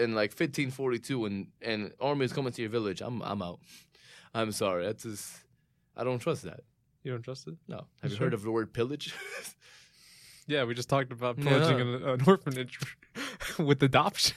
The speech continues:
Speaker 1: Oh, God.
Speaker 2: Yes. That's why we, that's why we have, we, you, well, you heard it.
Speaker 1: Mm-hmm.
Speaker 2: You heard, you heard me say pillage, I don't know where.
Speaker 1: I, I, I heard a, is this, is this
Speaker 2: Yeah.
Speaker 1: one of mine?
Speaker 2: What's up?
Speaker 1: All right. All right. No, but, um, uh, yeah, so,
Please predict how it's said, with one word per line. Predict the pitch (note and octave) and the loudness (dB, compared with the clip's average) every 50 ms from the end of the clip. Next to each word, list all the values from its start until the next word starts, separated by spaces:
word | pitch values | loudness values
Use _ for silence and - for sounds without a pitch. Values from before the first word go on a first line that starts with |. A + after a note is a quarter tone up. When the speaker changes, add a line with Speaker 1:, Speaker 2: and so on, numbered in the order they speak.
| - - | -2 0
Speaker 1:
Oh, | - D3+ G3 G#3 G3 - - | 0 2 2 0 -6 -10 -10
God. | - F2 F2 F2 E2+ - - - | -8 -8 -8 -8 -8 -10 -10 -4
Speaker 2:
Yes. | - D#3+ D3 C#3+ D3 C3+ B2+ A#2+ - - - _ - - - - - - - - - | 0 2 2 2 2 0 -4 -6 -10 -12 -20 _ -20 -20 -20 -20 -20 -20 -14 -6 -4
That's | C#3 B2 - | -4 -2 0
why | C3 B2 A#2+ | 0 0 0
we, | A#2+ B2 B2 B2 C3 B2+ - _ - | 0 -2 -6 -6 -6 -8 -10 _ -16
that's | E3+ D3+ B2+ - | -16 -14 -10 -8
why | B2 A#2+ A#2+ A#2 C3+ _ - | -6 -6 -6 -8 -10 _ -10
we | C3+ B2+ B2+ B2 | -8 -6 -4 -6
have, | B2+ C3 _ - | -6 -8 _ -12
we, | C3 | -12
you, | B2 B2 A#2+ A#2+ B2 B2 - - - D3+ C#3 D3 D#3 | -10 -10 -10 -10 -12 -12 -12 -12 -10 -8 -4 0 4
well, | C#3+ C3 | 4 6
you | D#3 G3+ D#3+ | 8 8 8
heard | D#3 F#3 F3 C3 | 10 10 8 8
it. | B2 B2 C3+ - _ _ _ - | 6 4 2 -2 _ _ _ -8
Speaker 1:
Mm-hmm. | B2 B2+ B2+ | -4 -2 2
Speaker 2:
You | C3+ D#3+ | 6 8
heard, | D3 D#3 F#3 F3+ D3 C#3+ | 10 10 10 10 10 8
you | D3+ D3 | 6 6
heard | C#3+ F3+ F3 D3+ | 6 8 8 6
me | C#3+ C3 | 4 0
say | B2+ - C3+ B2+ B2 A#2+ A#2+ - _ _ _ _ _ _ _ _ _ _ _ _ _ - | 2 2 2 2 2 0 -4 -10 _ _ _ _ _ _ _ _ _ _ _ _ _ 2
pillage, | D#3 D#3 D3 C3+ B2+ - C#3 | 4 6 6 4 2 0 0
I | A2+ C3+ | 2 2
don't | C#3+ C3+ C3 | 2 0 0
know | B2 A#2+ | 0 4
where. | A#2+ D3 E3 D3+ C#3 C#3+ D3+ D3 - - | 8 10 10 10 10 8 6 4 2 -2
Speaker 1:
I, | E3 G3+ - - | -6 -6 -6 -4
I, | - C#3 | -2 0
I | |
heard | C3+ D3 F3 E3 D3 | 2 2 2 2 4
a, | C3+ B2+ A2+ G#2 G#2 - - - - - - - _ - | 2 0 0 -2 -6 -16 -20 -20 -20 -20 -20 -20 _ -12
is | C3+ A#2+ | -10 -8
this, | C3+ B2 - - | -6 -6 -6 -6
is | B2 A#2+ A#2 A#2 | -6 -6 -6 -2
this | G#3 | 2
Speaker 2:
Yeah. | F3+ C#3+ C3+ D3 | 6 8 8 6
Speaker 1:
one | D3+ | 6
of | - | 2
mine? | F2+ E2+ F#2 - - - | -4 -12 -16 -18 -16 -8
Speaker 2:
What's | - E3 D3+ - - | -4 -4 -4 -2 -4
up? | B2 - | -6 -2
Speaker 1:
All | F#2+ | 2
right. | D3 D#3+ F#3+ E3 - | 6 8 8 8 8
All | - | 8
right. | G#3+ F3+ C#3+ C3+ B2 A#2 | 6 6 6 6 0 -4
No, | A#2+ A#2 G#2+ | -6 -4 -4
but, | G#2 G#2+ G#2 | -4 -6 -4
um, | G2+ G2 F#2+ G2 | -4 -6 -6 -6
uh, | F#2+ F#2 F#2 F2+ | -8 -8 -8 -8
yeah, | - C3+ C#3 B2 A2 | -4 0 0 0 0
so, | G#2+ - A#2 A2 G2+ E2+ - | 0 -2 -4 -4 -4 -6 -10